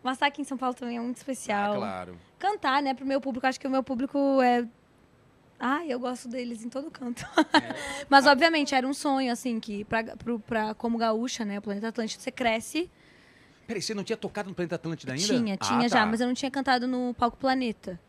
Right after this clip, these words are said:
Speaker 1: Eu tinha cantado no
Speaker 2: Uau!
Speaker 1: palco menor.
Speaker 2: Entendi.
Speaker 1: Aí agora foi a primeira vez no palco
Speaker 2: Você
Speaker 1: grandão.
Speaker 2: emocionou um pouco antes, assim, ou muito antes?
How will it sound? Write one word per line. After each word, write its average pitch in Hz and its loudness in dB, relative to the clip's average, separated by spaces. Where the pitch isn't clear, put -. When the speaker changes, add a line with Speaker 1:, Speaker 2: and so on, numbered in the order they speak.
Speaker 1:
Eu - -10
tinha 226 -2
cantado 220 2
no 233 0
Speaker 2:
Uau! 135 -6
Speaker 1:
palco 233 0
menor. 233 -2
Speaker 2:
Entendi. 156 -6
Speaker 1:
Aí 214 -2
agora 220 -2
foi 247 -4
a 220 -10
primeira 240 0
vez 254 0
no 233 -10
palco 240 0
Speaker 2:
Você 247 2
Speaker 1:
grandão. 254 4
Speaker 2:
emocionou 170 2
um 196 -4
pouco 156 -2
antes, 160 -4
assim, 139 -8
ou 151 -4
muito 147 -6
antes? 165 -10